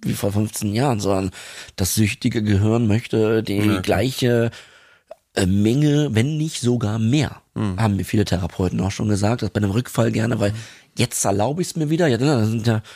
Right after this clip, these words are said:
Speaker 1: viele Entscheidungen schon gefallen, die zum Konsum führen.
Speaker 2: Ja.
Speaker 1: Und dann möchte man jetzt es sich auch richtig geben.
Speaker 2: Der Rausch ist ja auch dann wieder, ähm,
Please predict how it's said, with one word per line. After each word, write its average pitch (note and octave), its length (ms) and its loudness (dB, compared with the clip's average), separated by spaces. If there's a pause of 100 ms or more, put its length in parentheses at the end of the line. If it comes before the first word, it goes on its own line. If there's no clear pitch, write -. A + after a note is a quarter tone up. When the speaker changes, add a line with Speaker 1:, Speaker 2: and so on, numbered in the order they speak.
(140)
Speaker 1:
viele D3+ 360 2
Entscheidungen B2+ 680 0
schon B2+ 200 -2
gefallen, B2 640 0
die C#3+ 200 4
zum D#3 220 -4
Konsum B2 400 2
führen. G3 480 0
Speaker 2:
Ja. G#2+ 220 -2 (400)
Speaker 1:
Und B2 180 -2
dann C3+ 240 2
möchte D3 300 -2
man B2+ 200 0
jetzt B2+ 200 -4
es - 160 -2
sich B2 300 -2
auch A2+ 160 -2
richtig A2+ 360 0
geben. C3+ 440 2 (300)
Speaker 2:
Der G#2 100 0
Rausch C3 180 2
ist A#2 100 -2
ja G#2+ 120 0
auch G2 80 -6
dann G2+ 160 -4
wieder, G2 320 0
ähm, F#2+ 340 -2